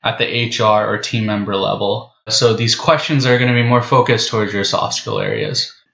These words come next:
Your later on stages, your final round, your middle rounds are going to be more difficult. They're really gonna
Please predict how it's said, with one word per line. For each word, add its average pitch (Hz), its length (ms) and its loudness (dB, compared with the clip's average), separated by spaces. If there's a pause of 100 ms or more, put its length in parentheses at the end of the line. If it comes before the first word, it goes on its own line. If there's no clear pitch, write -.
Your 120 180 2
later 135 360 4
on 123 200 0
stages, 113 600 -2
your 107 180 0
final 117 380 0
round, 110 320 0
your 110 80 -2
middle 110 360 2
rounds 104 340 0
are 110 140 -2
going 113 160 0
to 107 100 0
be 107 140 -2
more 107 180 -2
difficult. 104 580 -4
They're 107 200 -2
really 110 240 2
gonna 107 200 -2